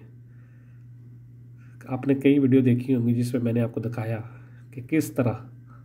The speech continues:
रोज़ ब रोज़ नस्ला टावर का एक फ्लोर, आधा फ्लोर कम होता रहा। और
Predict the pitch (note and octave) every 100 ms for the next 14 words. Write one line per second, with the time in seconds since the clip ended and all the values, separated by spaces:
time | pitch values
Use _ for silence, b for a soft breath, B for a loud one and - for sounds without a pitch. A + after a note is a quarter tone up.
0 | B - C3+ D3 C#3+ - B2 A#2 A#2 A2
1 | - - - - b b b b B2+ A#2+
2 | B2 A#2+ A#2+ A2+ A#2 - B2+ C3 C3 A#2
3 | G#2+ G#2+ - - B2 A#2+ A#2+ A#2+ G#2+ -
4 | A#2 A#2 G#2 G#2 G2 - - - - -
5 | B B B B B B B B B -
6 | - - - - - - - - - -
7 | B2 A#2+